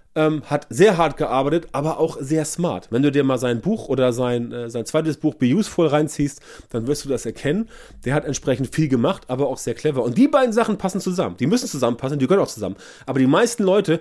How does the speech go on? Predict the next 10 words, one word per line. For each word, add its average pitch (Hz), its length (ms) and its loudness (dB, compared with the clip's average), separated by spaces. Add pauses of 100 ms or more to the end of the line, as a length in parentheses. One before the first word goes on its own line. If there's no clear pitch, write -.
(160)
setzen 165 420 0
einfach 147 400 -2
nicht 127 240 -4
um, 180 340 2
weil 139 200 2
es - 280 -2
natürlich 160 600 2
anstrengend 117 560 2
ist, - 340 -10
ja? 151 220 0